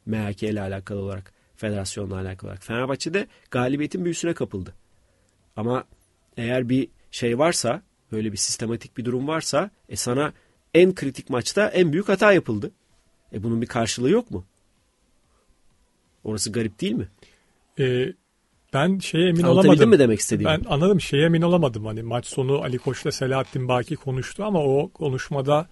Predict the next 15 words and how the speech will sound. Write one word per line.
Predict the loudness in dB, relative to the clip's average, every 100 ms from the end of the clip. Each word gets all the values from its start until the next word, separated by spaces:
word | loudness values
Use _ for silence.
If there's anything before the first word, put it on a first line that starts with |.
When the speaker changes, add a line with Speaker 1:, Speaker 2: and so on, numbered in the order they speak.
| -6
Speaker 1:
Hayır, | -4 -4
hakemle | -4 -4 -2 0 0
ilgili | -2 0
bir | 0
açıklama | 0 -2 -2 0
gelmedi. | 2 2 0 0
"Gene | 2 4 6
gördünüz | 6 6 2 0
mü | 0
işte, | 0 0
bizim | 0 4
dediklerimiz | 4 6 4 6 8
oldu." | 8 8
dediler. | 8 8 8 6 4
Öyle, | -4 -4